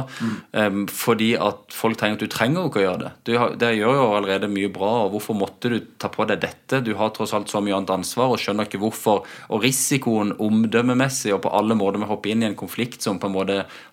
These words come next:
Speaker 2: hadde mye, selv om det er den smale kristen mediaen da, men som hadde mye interesse der, og som ga mye, som ble mye føss, og du får mye vanskelige spørsmål.
Speaker 1: Mm.
Speaker 2: Og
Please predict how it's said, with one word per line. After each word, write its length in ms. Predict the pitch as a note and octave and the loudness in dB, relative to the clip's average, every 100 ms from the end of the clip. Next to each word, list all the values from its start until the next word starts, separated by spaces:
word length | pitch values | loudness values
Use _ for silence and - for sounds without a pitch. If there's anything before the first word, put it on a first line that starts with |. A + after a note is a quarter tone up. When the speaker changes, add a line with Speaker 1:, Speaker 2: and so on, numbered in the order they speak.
| G#2 | 2
Speaker 2:
hadde 180 | G#2+ | 4
mye, 200 | A2+ G#2 F2+ | 4 4 4
selv 160 | A#2 | 4
om 80 | A2+ | 4
det 140 | G#2+ | 4
er 80 | G#2 | 2
den 140 | G2+ G2 F2 - - - | 0 -2 -6 -12 -20 -12
smale 380 | - G2+ G2+ G#2+ | -4 0 0 -2
kristen 460 | G#2 - A2 A2 | -4 -2 0 2
mediaen 440 | G#2+ C3 C3 A2 G2+ | 4 4 4 4 2
da, 80 | F#2 - - - | -2 -6 -16 -8
men 100 | A#2 | -2
som 140 | A#2 A#2+ | 2 4
hadde 240 | - A2 | 4 4
mye 200 | A#2+ G#2 | 2 2
interesse 400 | A2+ A2+ F#2+ - | 0 0 0 -2
der, 240 | A2 C3 C3 | 2 2 2
og 20 | G2 | -2
som 140 | G#2+ | -4
ga 200 | F#2+ G2 A2 | 0 2 2
mye, 300 | G2 F#2+ G2+ G2+ F#2+ F#2 F#2 - - _ - E2 - - - - | 2 0 0 0 0 -2 -4 -8 -10 _ -14 -10 -10 -12 -14 -12
som 220 | - G#2+ G2+ | -10 -8 -4
ble 120 | G#2+ A2+ | 0 2
mye 140 | A2 G#2 | 2 0
føss, 240 | C#3 D3+ | 0 0
og 80 | B2+ | -2
du 60 | - | -4
får 240 | - A#2+ A#2 | 0 2 4
mye 140 | A2 | 2
vanskelige 340 | G2+ G2+ - G#2 | 0 -2 -4 -2
spørsmål. 460 | B2+ C#3+ - F#2+ - - _ _ A#2 | -2 -2 -4 -8 -8 -20 _ _ -6
Speaker 1:
Mm. 140 | A2 - - - - | -6 -6 -12 -10 2
Speaker 2:
Og 220 | A#2 A2+ | 2 2